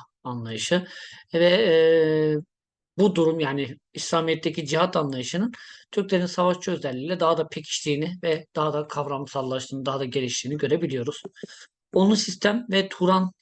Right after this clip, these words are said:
hilal taktikleri yine burada kullanılmıştır. Onlu sistemi biliyorsunuz ki Mete bulmuştu. İşte geliştirerek, devam ettirerek yükseltiyoruz biz bunu. Gaznelileri ordularında fil kullandığını biliyoruz. Bu anlamda önemlidir. E, belli başlı ordu birimleri ve görevleri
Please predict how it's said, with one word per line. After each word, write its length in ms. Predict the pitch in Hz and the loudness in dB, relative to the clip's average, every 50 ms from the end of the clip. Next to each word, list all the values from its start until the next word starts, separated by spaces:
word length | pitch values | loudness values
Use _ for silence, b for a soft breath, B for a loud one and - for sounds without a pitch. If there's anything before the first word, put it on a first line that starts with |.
| _ - | _ -6
hilal 220 | 170 170 175 180 | -2 0 0 0
taktikleri 640 | 175 180 - 160 156 - - 160 160 - 160 156 165 | 0 -2 -4 -10 -10 -10 -12 -8 -4 -4 -2 -2 0
yine 200 | 160 156 151 139 | -2 -2 -2 -4
burada 180 | 151 151 156 | -4 -4 -4
kullanılmıştır. 760 | 147 - - 143 143 143 139 135 135 131 123 - - - 165 - - | -6 -8 -8 -8 -6 -6 -6 -6 -6 -8 -8 -10 -8 -10 -10 -6 0
Onlu 240 | 196 196 190 190 185 | 0 2 2 2 0
sistemi 320 | - - - 175 170 170 | -2 -2 -2 -2 -2 0
biliyorsunuz 340 | 170 175 165 160 - - 123 | 0 0 -2 -2 -4 -8 -10
ki 120 | - 170 | -6 -6
Mete 420 | 170 165 165 160 156 - 139 120 - _ b b b b b _ _ | -4 -2 -2 -2 -2 -2 -6 -6 -8 _ b b b b b _ _
bulmuştu. 560 | - 131 123 120 117 113 - - 185 175 175 B B B B B B | -8 -6 -6 -6 -6 -6 -4 -2 -2 -2 -2 B B B B B B
İşte 140 | B 151 143 | B -4 -2
geliştirerek, 760 | 143 175 196 190 185 - - - 208 160 147 180 185 185 - | 0 0 0 2 0 -2 0 2 2 4 4 2 2 2 2
devam 280 | 180 170 175 175 170 | 2 4 4 4 2
ettirerek 460 | 170 156 156 - 139 135 170 175 180 170 | 0 -2 -4 -4 -2 -2 -2 -4 -4 -8
yükseltiyoruz 680 | 151 151 - 156 143 120 - - 127 113 113 113 98 - | -14 -10 -6 -6 -6 -6 -6 -8 -8 -6 -8 -10 -12 -12
biz 80 | 110 101 98 | -14 -10 -6
bunu. 220 | 117 143 170 185 - B B B B B B B B B | -4 -2 -2 -4 -6 B B B B B B B B B
Gaznelileri 600 | 202 202 202 175 185 185 180 180 180 175 175 190 | 4 4 4 4 4 6 6 6 6 6 6 4
ordularında 560 | 196 170 165 151 175 175 165 165 170 160 170 | 4 2 2 2 2 2 4 4 4 2 0
fil 240 | - - 175 175 180 | 0 -2 -6 -6 -6
kullandığını 520 | - - 156 165 160 156 147 156 156 151 147 | -6 -4 -2 0 0 0 0 -2 -2 -2 -2
biliyoruz. 560 | 139 139 131 117 135 135 - - - - _ - - _ - | -2 -4 -4 -6 -8 -14 -16 -20 -20 -20 _ -20 -20 _ -10
Bu 60 | - | -8
anlamda 480 | 139 131 127 127 123 120 120 127 120 120 - _ _ _ - | -6 -4 -2 -2 -2 -2 -2 -2 -4 -6 -10 _ _ _ -6
önemlidir. 600 | 131 123 120 113 110 110 110 104 156 165 147 123 _ B B B B B B B B B B _ - | -2 -2 -2 -2 -2 -4 -2 2 2 2 2 0 _ B B B B B B B B B B _ 0
E, 260 | 170 160 160 156 156 | 2 4 4 4 4
belli 240 | 190 208 208 214 202 | 4 2 4 4 4
başlı 360 | 208 208 190 - - - 220 | 2 2 2 0 0 0 2
ordu 260 | 214 196 185 180 185 | 2 2 2 0 0
birimleri 360 | 190 185 185 175 170 185 196 196 | -2 0 0 0 0 -2 -2 -2
ve 60 | 202 | -4
görevleri 580 | 165 160 180 175 175 165 165 175 165 170 156 | -2 0 0 0 0 0 0 -2 -2 -2 -4